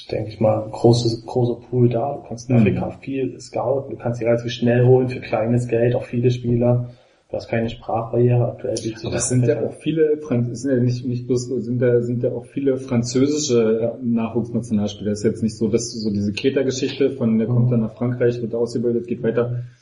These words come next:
Speaker 2: Das ist ja auch, also zum Beispiel Zagadou da irgendwie in Dortmund, jetzt hast
Speaker 1: Ja.
Speaker 2: du bei uns Kan-, Konaté und Upamecano. Und dann hast du irgendwie noch nicht mal die Situation, dass Konaté und Upamecano in den Nachwuchsnationalmannschaften per se gesetzt sind, sondern weil da gibt's dann irgendwie noch so Leute auf demselben Niveau.
Speaker 1: Ja.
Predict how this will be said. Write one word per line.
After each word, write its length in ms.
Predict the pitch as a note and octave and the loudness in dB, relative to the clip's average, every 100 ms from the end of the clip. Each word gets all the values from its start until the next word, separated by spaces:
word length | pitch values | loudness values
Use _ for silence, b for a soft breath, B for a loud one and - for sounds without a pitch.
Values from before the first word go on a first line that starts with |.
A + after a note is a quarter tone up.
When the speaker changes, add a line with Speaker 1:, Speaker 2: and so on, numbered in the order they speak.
| B B | B B
Speaker 2:
Das 140 | G2 F2+ | -8 -2
ist 100 | A#2+ | 2
ja 80 | A#2 | 4
auch, 280 | G#2 - - - - - | 2 -6 -16 -16 -12 -8
also 160 | G2+ F2 | -8 -8
zum 140 | G#2 | -8
Beispiel 180 | F#2 F#2+ | -6 -4
Zagadou 540 | A2 A2 A#2 A2 A2+ | -2 0 0 0 0
da 80 | A2+ | 0
irgendwie 380 | A2 A2 A2 A2 | 0 -2 -4 -4
in 60 | |
Dortmund, 480 | G#2 G#2+ A2+ A2+ A2 | -4 -2 0 0 0
jetzt 160 | A2 - | -4 -8
hast 200 | G#2+ - | -8 -6
Speaker 1:
Ja. 60 | |
Speaker 2:
du 80 | G2+ | -4
bei 60 | G#2+ | -2
uns 200 | G#2+ - | -4 -6
Kan-, 280 | A2+ A2 A2 - G#2 - | -6 -6 -8 -10 -12 -4
Konaté 500 | G#2+ G#2+ - G#2+ A2 | -2 -2 0 0 2
und 300 | G#2+ G#2+ - | 0 0 0
Upamecano. 640 | G#2+ G2+ G2+ G#2+ A#2+ A#2+ B B B - - | 0 0 2 2 2 0 B B B -8 -4
Und 140 | G2 | 0
dann 140 | G2+ | 2
hast 200 | G2+ G2 | 0 -2
du 60 | - | -2
irgendwie 300 | A2+ G2+ G#2+ | -2 0 2
noch 200 | G#2 - | 2 2
nicht 120 | G#2+ | 0
mal 140 | A#2+ A2 | 2 2
die 80 | |
Situation, 580 | G2+ G2 A2 G#2 - G#2+ | 0 0 0 0 0 2
dass 240 | G2+ - - | 2 -2 0
Konaté 460 | A#2 A2 A2 G#2+ | 2 4 2 0
und 140 | G#2 - | 0 0
Upamecano 680 | A2+ G#2+ G2+ G#2 A2+ A#2+ A#2 | 2 2 2 0 0 0 0
in 120 | G#2+ | 0
den 340 | G#2 G#2+ A#2+ | 0 0 -2
Nachwuchsnationalmannschaften 1200 | A2+ A2 A#2 A#2+ A#2+ A2+ G#2 G#2+ A2+ A#2+ - G#2+ | -4 -4 -6 -2 -2 0 0 0 -2 -4 -6 -6
per 140 | G#2 G#2 | -4 -2
se 180 | G#2+ | 2
gesetzt 380 | A2+ A2 C3 - | 2 4 2 2
sind, 160 | B2+ G#2+ | 0 2
sondern 300 | G#2+ G#2 G#2 | 0 0 -2
weil 120 | G#2+ | 0
da 100 | A2 | 0
gibt's 220 | A2+ A#2+ | -2 -2
dann 140 | B2 A#2+ | -4 -2
irgendwie 240 | A2+ A#2 | -2 0
noch 160 | A2 - | -2 -2
so 160 | - | -2
Leute 320 | A2 A2 A2 | 0 2 2
auf 80 | A2 | -2
demselben 400 | G#2+ G2 A2 C#3 | -2 0 2 2
Niveau. 360 | B2 G#2 F#2 - | 2 2 -2 -4
Speaker 1:
Ja. 120 | A#2+ | -14